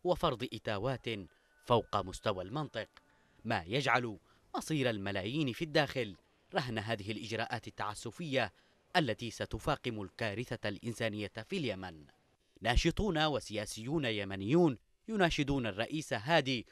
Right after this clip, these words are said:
ونائبه المتواجدين في الرياض بذل مساعيهما لدى القيادة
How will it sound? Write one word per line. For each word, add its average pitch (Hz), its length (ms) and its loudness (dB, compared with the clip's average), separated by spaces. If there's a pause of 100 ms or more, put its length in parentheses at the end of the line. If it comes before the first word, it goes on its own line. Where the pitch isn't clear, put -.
(160)
ونائبه 131 720 2
المتواجدين 107 960 0
في 135 120 -8
الرياض 139 500 2 (400)
بذل 107 400 -4
مساعيهما 131 880 -2 (340)
لدى 120 220 0
القيادة 110 460 0